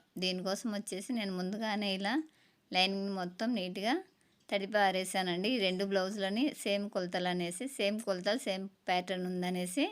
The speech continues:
ఇలా రెండు ఒకేసారి కట్ చేస్తున్నాను. మనం ఇలా రెండు ఒకేసారి కట్ చేయడం వల్ల మనకి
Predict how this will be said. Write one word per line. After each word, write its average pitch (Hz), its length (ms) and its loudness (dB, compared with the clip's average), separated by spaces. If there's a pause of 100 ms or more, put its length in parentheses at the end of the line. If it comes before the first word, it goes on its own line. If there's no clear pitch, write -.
(640)
ఇలా 220 160 6
రెండు 208 240 4
ఒకేసారి 214 480 4
కట్ 208 300 2
చేస్తున్నాను. 180 520 -2
మనం 185 260 -2
ఇలా 180 320 0
రెండు 185 220 0
ఒకేసారి 214 460 2
కట్ 196 280 0
చేయడం 202 220 -2
వల్ల 190 200 -2
మనకి 220 360 -2